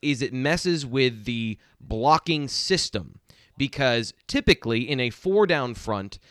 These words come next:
you have a different aiming point. The tackle is either down blocking on a defensive tackle to his inside, so he's got a running start to get into that guy, or he's helping on a defensive end to his outside shoulder, and the defensive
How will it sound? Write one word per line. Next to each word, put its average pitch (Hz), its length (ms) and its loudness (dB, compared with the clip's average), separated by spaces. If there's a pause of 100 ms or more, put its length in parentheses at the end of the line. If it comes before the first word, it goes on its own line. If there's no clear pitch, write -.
(160)
you 151 160 -2
have 180 100 4
a 214 40 2
different 151 380 -2 (100)
aiming 185 320 0
point. - 460 -10 (340)
The 135 80 -4
tackle 143 640 0 (340)
is 143 240 0
either 143 240 -2
down 143 360 0
blocking 135 420 2
on 117 100 2
a 113 60 -2
defensive 117 420 -4
tackle 113 340 2
to 110 140 -6
his 95 140 -4
inside, 110 680 2 (120)
so 160 140 2
he's 143 160 2
got 135 160 2
a 113 80 0
running 127 400 0
start 160 420 2
to 131 80 -10
get 117 240 -6
into 180 240 0
that 110 220 -2
guy, 92 320 -4 (420)
or 180 320 6
he's 151 220 -2
helping 190 420 0
on 156 120 0
a 135 40 -6
defensive 131 480 -4
end 131 200 -4
to 117 120 -8
his 107 200 -6
outside 156 440 -2
shoulder, 110 360 -2 (280)
and 139 120 2
the 143 60 6
defensive 135 420 2